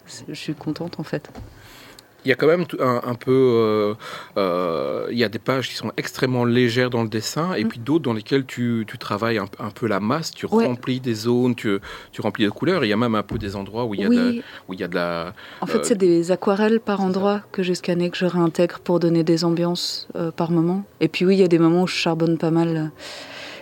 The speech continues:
Speaker 1: J'aimerais aller vers, euh, quelque chose de plus épuré. Il y a une page où il y a juste quelques silhouettes qui dansent le flamenco au tout début,
Speaker 2: Mhm.
Speaker 1: euh,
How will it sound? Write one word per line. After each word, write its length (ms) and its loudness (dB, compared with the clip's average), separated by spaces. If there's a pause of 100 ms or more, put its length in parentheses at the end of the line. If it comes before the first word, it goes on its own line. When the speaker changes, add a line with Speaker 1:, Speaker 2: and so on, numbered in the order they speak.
(120)
Speaker 1:
J'aimerais 880 2
aller 340 4
vers, 300 2
euh, 440 0
quelque 200 -4
chose 160 0
de 100 4
plus 380 2
épuré. 400 4
Il 80 4
y 20 6
a 40 6
une 120 2
page 260 2
où 60 2
il 60 2
y 40 6
a 60 4
juste 220 -4
quelques 280 2
silhouettes 380 2
qui 140 -4
dansent 240 -2
le 60 0
flamenco 500 0
au 100 4
tout 140 -4
début, 260 2
Speaker 2:
Mhm. 60 -4 (640)
Speaker 1:
euh, 540 0